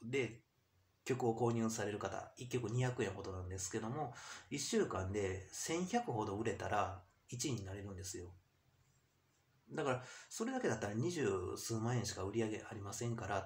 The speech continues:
例えば四人グループだとか、えー、もっと多いグループなんて、制作費と、だって年に数曲の販売でしょ？全然足らないじゃないですか、人件費とか。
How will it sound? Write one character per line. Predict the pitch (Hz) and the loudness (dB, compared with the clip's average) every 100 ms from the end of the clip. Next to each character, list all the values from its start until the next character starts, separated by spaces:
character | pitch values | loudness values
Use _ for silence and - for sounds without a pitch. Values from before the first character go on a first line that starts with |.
| - | 2
例 | 143 | 4
え | |
ば | 98 | 4
四 | 113 | 4
人 | 120 113 | 4 4
グ | 117 | 4
ル | 113 | 4
ー | 92 | 2
プ | 92 | -2
だ | 92 | -6
と | 95 | -6
か、 | - 120 - - - - | -4 -6 -6 -14 -14 -10
え | 104 101 98 98 101 | -4 0 2 2 2
ー、 | |
も | 123 | 2
っ | 123 | 2
と | 95 | 2
多 | 104 | 2
い | 95 | 2
グ | 107 | 0
ル | 107 | 0
ー | 92 | 0
プ | 92 | -4
な | 90 | -8
ん | 90 | -6
て、 | - 135 92 90 - _ _ _ _ _ _ _ _ _ _ _ _ _ _ - | -2 0 0 -4 -10 _ _ _ _ _ _ _ _ _ _ _ _ _ _ -10
制 | - 131 | -4 -2
作 | 127 170 175 | -2 -2 -2
費 | - | -4
と、 | - 110 98 90 - _ _ _ _ _ - | -2 0 0 -2 -10 _ _ _ _ _ -8
だ | 160 139 | -2 0
っ | |
て | 101 | 0
年 | 117 135 | 0 0
に | 98 92 - | 0 -4 -6
数 | - 120 110 | -2 0 0
曲 | 104 107 98 | -2 -2 -4
の | 101 | -4
販 | 98 110 | -2 -2
売 | 107 98 | 0 -4
で | - | -4
し | - | -4
ょ？ | 123 - - - - - | -6 -8 -18 -20 -20 -14
全 | 147 185 | -4 -2
然 | 202 190 | 0 0
足 | 202 | -2
ら | 202 | -2
な | 135 | -2
い | |
じ | 92 | -4
ゃ | |
な | 92 | -4
い | |
で | 90 | -6
す | - | -6
か、 | 95 | -4
人 | 101 104 | -4 -4
件 | 101 | -4
費 | - - | -6 -8
と | - | -8
か。 | - | -10